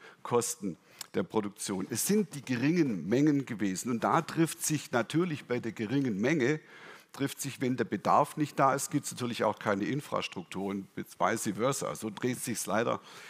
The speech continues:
dann beißt sich die Katze in den Schwanz. Das hat man jetzt allerdings erkannt. Deswegen dieses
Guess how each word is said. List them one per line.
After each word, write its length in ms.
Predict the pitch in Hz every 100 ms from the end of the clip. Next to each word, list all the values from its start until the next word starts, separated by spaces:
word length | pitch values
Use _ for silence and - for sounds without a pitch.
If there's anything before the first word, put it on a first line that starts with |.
| - -
dann 180 | 101
beißt 260 | 101 113 -
sich 160 | 104 -
die 120 | 98
Katze 420 | - 107 - 107 104 -
in 100 | 107
den 140 | 107 107
Schwanz. 400 | - 98 101 -
Das 260 | 156 -
hat 180 | 135 -
man 200 | 143 135
jetzt 200 | 120 -
allerdings 380 | - 117 117 110
erkannt. 380 | 104 - 147 120
Deswegen 360 | 131 - 131 127
dieses 280 | 117 113